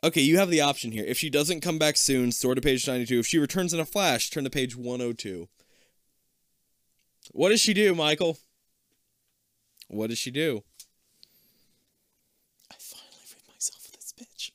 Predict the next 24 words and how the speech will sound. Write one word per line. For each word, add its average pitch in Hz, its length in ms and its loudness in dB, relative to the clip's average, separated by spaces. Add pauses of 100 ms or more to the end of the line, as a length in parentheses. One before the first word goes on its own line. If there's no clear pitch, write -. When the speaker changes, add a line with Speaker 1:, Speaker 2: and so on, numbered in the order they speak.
Speaker 1:
I 147 60 -4
finally 135 580 -8
got 131 180 -6
rid 127 180 -8
of 131 100 -8
this 135 160 -8
bitch. - 480 -2 (600)
Speaker 2:
I 330 120 -6
finally 185 340 -4
rid 190 180 -4
myself 185 340 -4
of 170 60 -8
this 175 180 -6
bitch. 160 380 -2
Now 175 160 0
they're 165 120 -2
like, 160 260 0 (160)
"Does 143 160 -6
she 147 140 -10
come 151 160 -12
back 160 220 -10
soon?" 185 420 -10 (220)
Speaker 1:
Does 113 320 0
she? 269 440 4